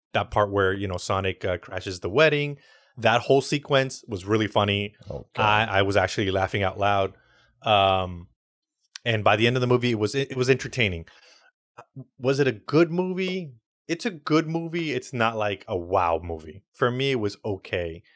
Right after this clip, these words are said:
Speaker 1: Yeah, I don't know. I didn't expect much, uh, and, and I, I didn't expect much,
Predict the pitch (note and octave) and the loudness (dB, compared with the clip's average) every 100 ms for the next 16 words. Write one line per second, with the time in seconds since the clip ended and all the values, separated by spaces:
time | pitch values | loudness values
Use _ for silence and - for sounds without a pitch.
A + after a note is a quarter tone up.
0 | _ _ - G3 C3+ A#2 C3+ D#3 C#3+ B2 | _ _ 0 4 4 4 2 2 2 2
1 | A#2+ D#3 C3+ - - B2+ - D#3+ E3 E3 | 2 -2 -4 -6 0 2 2 0 -2 -2
2 | - A#2+ G#2+ G2+ - A2+ A2 A#2 A#2 A#2 | -4 0 2 0 -2 -4 -2 0 0 0
3 | A2 A2 C3 G#2+ - F#2+ F2 - | 2 4 4 2 -2 -4 -6 -14